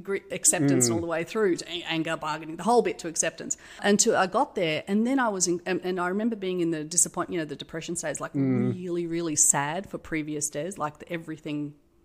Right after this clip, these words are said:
Speaker 1: that I'd gone through. But, um, I'm now at acceptance, yeah.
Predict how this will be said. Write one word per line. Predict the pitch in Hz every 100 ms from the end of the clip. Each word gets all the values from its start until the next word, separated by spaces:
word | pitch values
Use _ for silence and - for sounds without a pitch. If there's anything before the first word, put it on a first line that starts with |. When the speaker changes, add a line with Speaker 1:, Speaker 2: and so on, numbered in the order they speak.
| _ -
Speaker 1:
that | 143
I'd | 143
gone | 151 147 151
through. | - 254 311 _ _ _ _ _ _
But, | 165 156 -
um, | 160 151 156 156 - _ _
I'm | 208 185
now | 156 131 151
at |
acceptance, | 151 - - - - -
yeah. | -